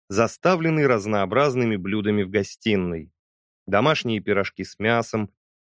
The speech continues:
блины с творогом, большая салатница с оливье,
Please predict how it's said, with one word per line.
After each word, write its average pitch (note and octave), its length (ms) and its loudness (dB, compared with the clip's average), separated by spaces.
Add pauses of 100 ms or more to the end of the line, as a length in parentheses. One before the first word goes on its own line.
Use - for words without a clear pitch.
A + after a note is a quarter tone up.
блины B2 440 4
с - 120 -8
творогом, B2 760 0 (200)
большая D#3+ 580 2
салатница A2 760 -2
с - 140 -10
оливье, F#2+ 600 0